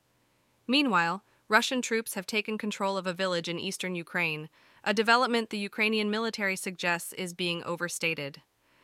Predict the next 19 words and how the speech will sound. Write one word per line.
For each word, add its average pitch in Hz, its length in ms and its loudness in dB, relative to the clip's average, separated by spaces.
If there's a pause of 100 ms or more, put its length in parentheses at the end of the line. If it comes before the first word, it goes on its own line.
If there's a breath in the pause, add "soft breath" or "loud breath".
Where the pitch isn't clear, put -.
(180 soft breath)
As 202 160 2
the 220 80 0
conflict 254 480 6
between 214 300 0
Ukraine 208 400 0
and 196 100 0
Russia 190 320 2
approaches 202 500 -2
its - 200 -6
two-year 202 360 -2
anniversary, 202 800 -2 (380 soft breath)
the 208 60 0
death 214 280 4
toll 208 280 0
has 202 160 -4
climbed 180 320 2
into 180 180 -4
the 170 140 -4
thousands. 156 680 -4